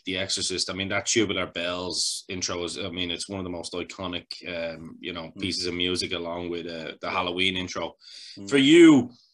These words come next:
Speaker 1: um, you know, you're, you're only about, you know,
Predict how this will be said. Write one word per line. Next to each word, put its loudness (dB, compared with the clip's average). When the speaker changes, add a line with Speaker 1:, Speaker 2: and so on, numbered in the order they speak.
Speaker 1:
um, 2
you 0
know, 4
you're, 2
you're 0
only -2
about, -10
you -20
know, -18